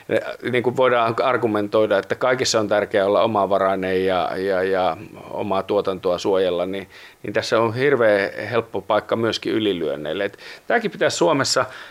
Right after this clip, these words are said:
koska U K on lähtemisen jälkeen tämän tavallaan niin kuin vapaan kaupan ja sisämarkkinoiden toimivuuden ja näiden t-,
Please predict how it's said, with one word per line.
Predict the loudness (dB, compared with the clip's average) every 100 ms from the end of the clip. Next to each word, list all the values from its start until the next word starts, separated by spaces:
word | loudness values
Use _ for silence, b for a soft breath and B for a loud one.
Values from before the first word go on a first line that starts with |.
| B
koska | -2 0 4
U | 6 6
K | 6
on | 4 4
lähtemisen | 2 0 -2 0 2
jälkeen | 2 2 2 2 0
tämän | 0 0
tavallaan | 2 4 4 4
niin | 0
kuin | 0 -2 -2
vapaan | 0 0 2 2 2
kaupan | 2 4 4 4 4 6
ja | 4 2
sisämarkkinoiden | 0 0 0 0 0 -2 2 2
toimivuuden | 4 2 2 0 0 2
ja | 2
näiden | 0 0 0 -2
t-, | -8